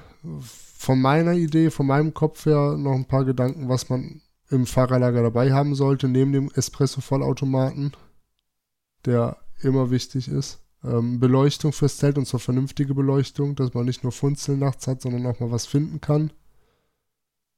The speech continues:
Ähm, gemütliche Sitze, und zwar genug Sitzplätze für die Leute, die man bei sich im Fahrerlager hat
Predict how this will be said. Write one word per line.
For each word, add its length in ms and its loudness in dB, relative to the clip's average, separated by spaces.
Ähm, 800 2
gemütliche 580 4
Sitze, 540 0
und 100 -2
zwar 200 4
genug 300 2
Sitzplätze 600 -2
für 320 -6
die 420 2
Leute, 600 2
die 100 2
man 240 2
bei 100 4
sich 180 0
im 100 -2
Fahrerlager 680 0
hat 260 -2